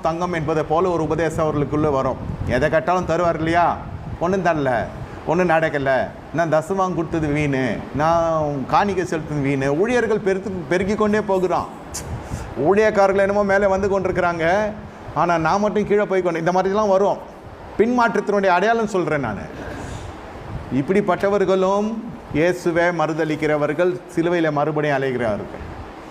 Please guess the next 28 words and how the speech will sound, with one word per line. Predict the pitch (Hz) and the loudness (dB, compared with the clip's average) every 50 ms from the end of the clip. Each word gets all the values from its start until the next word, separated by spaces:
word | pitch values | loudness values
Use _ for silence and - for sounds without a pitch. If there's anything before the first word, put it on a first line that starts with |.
| - - - - - 131 | -16 -16 -10 -4 2 4
ஊழியரை | 165 202 226 240 233 226 226 202 | 4 6 6 4 4 4 4 4
தூஷிக்கிறவர்களும் | 175 208 202 208 208 202 214 196 190 185 180 180 180 175 180 190 208 214 214 208 | 2 0 0 0 0 0 2 2 2 2 2 0 2 2 2 2 2 0 0 0
இயேசுவை | 190 180 180 180 180 - 175 170 160 151 | 0 0 0 0 0 -2 -2 0 0 0
மறுதலிக்கிறாங்க. | 147 143 147 143 143 139 135 135 139 143 139 143 | 0 2 0 0 0 0 0 0 0 0 0 0
"இயேசு | 139 139 156 180 180 180 - 175 | 0 2 2 0 0 -2 -2 -2
நல்லவர், | 165 156 147 156 151 147 151 160 | 0 0 0 2 0 0 0 2
அவர் | 165 156 135 | 0 0 2
ஊழியர் | 135 143 151 151 156 151 131 | 0 0 0 0 0 0 0
கெட்டவர்" | 139 139 120 - 151 156 139 | -2 -2 -2 0 0 0 0
என்று | 139 135 127 | 0 0 -2
சொன்னா, | 120 - 127 110 110 117 123 143 180 202 214 - - - - - - - - | -2 -2 -2 0 2 2 2 2 2 2 0 -4 -8 -12 -10 -8 -6 -4 -2
இந்த | 143 156 160 165 | 0 2 2 2
பகுதியில | 160 160 160 165 185 185 175 160 165 | 2 2 2 2 2 0 2 2 2
வந்து | 160 151 156 165 | 2 0 0 -2
கொண்டிருக்கிறது | 160 160 151 143 143 135 151 147 165 143 | -2 -2 -2 -2 -2 -4 -2 -2 0 0
அர்த்தம் | 139 - 143 135 | 0 0 0 0
எங்கேயோ | 143 156 170 170 | 0 0 0 0
சரியா | 147 - 160 151 165 165 160 156 156 156 156 151 | 0 0 0 2 2 4 4 4 4 2 2 0
வாங்கியிருக்குது. | 151 156 151 147 139 131 131 123 | 0 0 -2 -2 -2 -2 -2 -2
இது | 123 110 117 - - - - - - - - - - - - - - - 113 | -2 -2 -2 -4 -4 -8 -14 -14 -12 -10 -8 -8 -8 -8 -8 -6 -4 0 0
உத | 127 143 156 175 185 196 214 - - - | 2 2 4 4 2 2 0 -4 -4 -2
வாழ்க்கையில | 120 139 160 160 160 151 151 143 | 0 0 0 0 -2 -2 0 2
வேற | 147 156 165 156 | 2 2 2 2
மாதிரி | 151 165 156 160 151 | 0 0 0 0 -2
வாங்கியிருக்கு. | 151 151 147 143 135 107 98 - - - - - - - - - - - - - - - - - - - - | -2 -2 -2 -2 -2 -2 -4 -8 -12 -14 -14 -16 -16 -16 -16 -16 -16 -16 -16 -16 -16 -16 -16 -16 -10 -2 2
வாழ்க்கையில | 139 170 196 196 180 196 190 180 170 | 2 2 4 2 2 2 2 2 2
வாங்கின | 151 165 175 170 175 170 | 4 2 2 2 0 0
அடிகள் | 165 156 156 156 175 196 175 185 170 170 180 208 233 240 | 0 0 2 2 2 2 2 2 2 2 2 0 0 -2